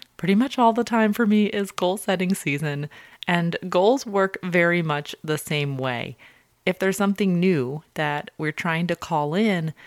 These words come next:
then one of the most powerful things we can do to set that intention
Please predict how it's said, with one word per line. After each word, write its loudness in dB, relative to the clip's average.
then 2
one 0
of -2
the 2
most -2
powerful -4
things -6
we -6
can -2
do 0
to -8
set -6
that -2
intention -2